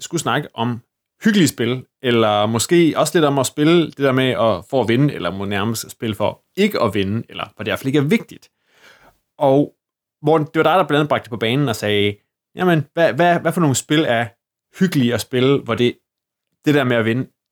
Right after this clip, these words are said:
ikke er i fokus?" Og hvis du skulle tænke på et spil i den sammenhæng, hvad, hvad tænker du så er spil, som for dig, hvor det er mere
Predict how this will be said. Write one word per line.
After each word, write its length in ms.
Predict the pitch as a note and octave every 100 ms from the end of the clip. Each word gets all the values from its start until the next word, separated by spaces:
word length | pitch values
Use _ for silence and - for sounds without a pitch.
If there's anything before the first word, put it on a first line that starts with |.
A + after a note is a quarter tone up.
| -
ikke 220 | D3+ -
er 100 | A2
i 60 | A2
fokus?" 540 | - C3+ - - - _ _
Og 500 | A#2+ A#2+ A2 A2 A2 A2+ - -
hvis 160 | C#3+ -
du 100 | F#3+
skulle 280 | - C#3 A#2
tænke 240 | E3 E3
på 60 | C#3+
et 60 | D#3+
spil 340 | - D3 D3
i 80 | -
den 260 | C3+ C3+ -
sammenhæng, 480 | - A#2+ C3 F#2 -
hvad, 240 | A2+ C#3 D3 C3 _ _
hvad 100 | D#3
tænker 300 | D3+ F3+ D#3+
du 100 | D3+
så 120 | C#3+ D3+
er 180 | B2
spil, 300 | A#2 - C#3+
som 240 | C#3 C3+ A2+ - _ _ - E3+
for 140 | -
dig, 380 | C#3+ D3 D#3+ E3 _ _ _
hvor 200 | B2 B2+
det 260 | C3+ B2+
er 120 | A2+
mere 480 | A2+ B2+ C#3 A#2+ F#2+